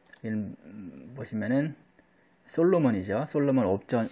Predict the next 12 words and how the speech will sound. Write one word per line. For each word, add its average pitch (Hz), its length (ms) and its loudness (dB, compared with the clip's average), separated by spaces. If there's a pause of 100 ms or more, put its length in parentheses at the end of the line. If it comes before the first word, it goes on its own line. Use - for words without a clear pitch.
오점영 113 560 0
강진이죠. 107 920 -4
그 - 80 -20
다음에 123 480 -4 (1200)
여기도 110 200 2
솔로몬 135 380 2
사점팔, 107 920 -4 (340)
여기는 110 240 -4
바누아투로 107 520 -2
보이죠. 110 440 -6
바누아투 104 440 0
사점팔, - 800 -8